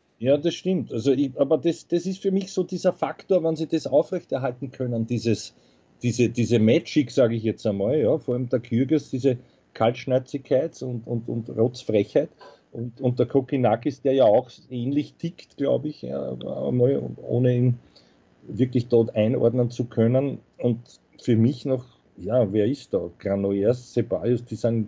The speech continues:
zwar immer steady, aber beeindruckt hat mich Polaszek gegen Pierce, das hab ich gesehen, gegen die, gegen Krawitz Mies und ja, also der, der Polaszek, unser, unser alter Freund, ja, aus der Slowakei, der, der ist da mit dem Pierce auch,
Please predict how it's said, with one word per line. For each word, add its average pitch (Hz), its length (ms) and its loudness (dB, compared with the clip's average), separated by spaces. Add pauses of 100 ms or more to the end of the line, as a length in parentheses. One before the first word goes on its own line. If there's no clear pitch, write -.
zwar 117 240 -2
immer 113 340 2 (580)
steady, 113 520 2
aber 113 260 4 (260)
beeindruckt 135 540 0
hat 147 120 -2
mich 143 200 -8
Polaszek 123 500 -6
gegen 120 220 -4
Pierce, 113 300 -2
das 113 160 -4
hab 110 100 4
ich 120 80 -2
gesehen, 107 440 -4
gegen 117 280 -4
die, 123 160 -2 (540)
gegen 107 200 0
Krawitz 101 520 0
Mies 117 540 -4
und 113 200 0 (360)
ja, 117 320 2 (680)
also 98 160 0
der, 110 160 0
der 117 160 -2
Polaszek, 123 640 -2 (240)
unser, 120 280 2
unser 113 240 0
alter 123 260 0
Freund, 107 460 -4
ja, 120 180 -4 (560)
aus - 200 -10
der 113 80 -4
Slowakei, 104 600 -2
der, 113 280 2
der 107 240 -4
ist 117 240 -6
da 117 60 0
mit 113 220 -4
dem 123 120 -4
Pierce 120 440 -4
auch, - 280 -2